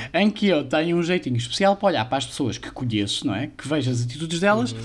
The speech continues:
Speaker 1: e digo qual é a casa de Harry Potter, quase como se fosse um signo, não é? Para mim,
Speaker 2: Pois,
Speaker 1: as casas
Speaker 2: sim.
Speaker 1: de Harry Potter são quase um signo. E ele começou
Speaker 2: É
Speaker 1: para lá
Speaker 2: Maia
Speaker 1: para a
Speaker 2: com os
Speaker 1: frente.
Speaker 2: signos e o Francisco com as casas do Harry
Speaker 1: Hum.
Speaker 2: Potter. <laughs>
Speaker 1: E ele começou para mim do género,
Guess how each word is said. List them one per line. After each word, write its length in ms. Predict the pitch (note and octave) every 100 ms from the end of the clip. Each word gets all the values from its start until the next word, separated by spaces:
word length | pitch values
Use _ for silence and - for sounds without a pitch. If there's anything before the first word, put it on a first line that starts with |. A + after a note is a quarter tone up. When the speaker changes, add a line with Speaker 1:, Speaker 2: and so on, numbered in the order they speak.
| C#3 G3 -
Speaker 1:
e 80 | G#3+
digo 160 | A#3+
qual 160 | B3+ A#3+
é 60 | A#3+
a 40 |
casa 200 | B3 A3
de 60 | A#3
Harry 120 | B3
Potter, 280 | B3+ G#3+ G3
quase 180 | C4+ C4+
como 140 | C4+
se 60 | C4
fosse 220 | C4 C#4+
um 60 | C4+
signo, 500 | - D3+ A#2+ A2+ B2
não 80 | - C#3
é? 240 | E3 D4 -
Para 120 | F3+
mim, 200 | G3+ A#3+
Speaker 2:
Pois, 140 | B3+ A3+
Speaker 1:
as 60 |
casas 280 | - A3 A3
Speaker 2:
sim. 60 | G3+
Speaker 1:
de 80 |
Harry 160 | G#3+ G#3+
Potter 260 | G3+ A3 G3
são 140 | A3
quase 200 | A3 G3+
um 40 |
signo. 320 | G3 B2 G2+ A#2+ - - -
E 100 | G#3
ele 140 | B3+
começou 320 | B3+ A3+ - G3+
Speaker 2:
É 60 |
Speaker 1:
para 100 | F#3
lá 60 | F3
Speaker 2:
Maia 120 | F#3+
Speaker 1:
para 80 | G3
a 40 |
Speaker 2:
com 80 | F#3+
os 80 | G3+
Speaker 1:
frente. 140 | A3 C#4
Speaker 2:
signos 200 | C4+ A3+
e 60 | G#3
o 40 |
Francisco 600 | G3+ G3 F#3 F#3+ F3+ F#3
com 180 | F3 F#3
as 120 | F3
casas 420 | - D3+ D3 D3+
do 100 | C#3
Harry 180 | D3 A#3+
Speaker 1:
Hum. 100 | F3
Speaker 2:
Potter. 400 | A2 G2 - B2+ - G3
<laughs> 200 | - C#4+ -
Speaker 1:
E 140 | G#3+
ele 140 | C4 B3+
começou 440 | B3+ B3+ C4 B3
para 200 | - G#3+
mim 220 | G#3+ A3
do 120 | G#3 F#3+
género, 300 | F#3 D3+